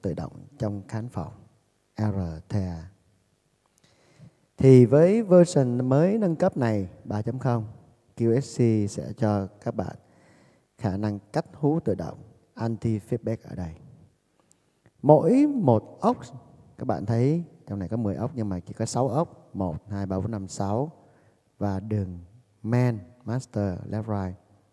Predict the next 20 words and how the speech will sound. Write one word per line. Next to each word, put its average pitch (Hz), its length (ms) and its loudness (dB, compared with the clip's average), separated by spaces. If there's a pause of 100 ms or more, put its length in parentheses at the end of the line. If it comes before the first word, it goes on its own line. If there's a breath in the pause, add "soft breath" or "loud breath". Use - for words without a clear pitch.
(960)
là 104 280 -8
có 107 180 -2
chức 135 180 -2
năng 101 340 -4 (460)
cách 110 160 -6
hú 107 200 0 (180)
anti-feedback. 95 760 -6 (880 soft breath)
Và 113 120 2
mỗi 127 300 4
một 185 240 -2
ốc - 280 -2
như 135 100 2
vậy, 92 200 -6 (1600)
cách 135 180 -2
hú 147 180 6
như 156 140 2
vậy, 101 180 -2 (540)
à, 82 240 -12 (420)
quay - 160 -16
lại, - 180 -14